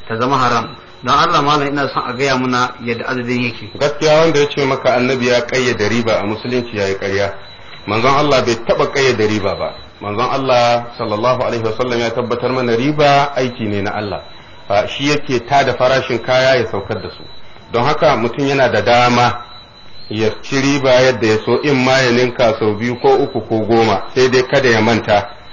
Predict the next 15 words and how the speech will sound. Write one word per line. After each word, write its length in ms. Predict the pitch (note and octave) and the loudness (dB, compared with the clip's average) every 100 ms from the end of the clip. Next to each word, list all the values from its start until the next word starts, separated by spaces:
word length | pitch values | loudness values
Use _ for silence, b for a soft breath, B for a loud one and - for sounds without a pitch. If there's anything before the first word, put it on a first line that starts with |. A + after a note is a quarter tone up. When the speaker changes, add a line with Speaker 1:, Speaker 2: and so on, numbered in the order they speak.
| B | B
Speaker 2:
Annabi 280 | G2+ A2 B2 | -4 -2 0
sallallahu 540 | B2 B2 A2+ A#2+ B2+ A#2+ | 0 0 2 4 4 2
alaihi 240 | A2+ A#2 | 2 0
wasallam 480 | A2 G#2+ B2+ B2 A#2 | -2 -2 -2 0 2
ya 120 | A2+ | 2
yi 80 | A#2 | 2
addu'a 500 | B2+ A#2 G2 - A2+ - | 0 -4 -4 -2 -2 -2
ga 60 | G#2 | -4
mutumin 400 | G2 B2+ A#2+ G#2+ | -4 -4 -4 -2
da 60 | |
yake 260 | A2+ B2+ G2+ | -4 -4 -6
da 80 | F#2+ | -4
sauƙi 400 | C3+ C3 - B2+ | -2 -2 -2 -2
wajen 260 | B2 B2 A#2+ | -2 -2 -4
cinikinsa. 680 | G#2 G2 G#2+ G2 F#2 - | -6 -4 -6 -4 -6 -8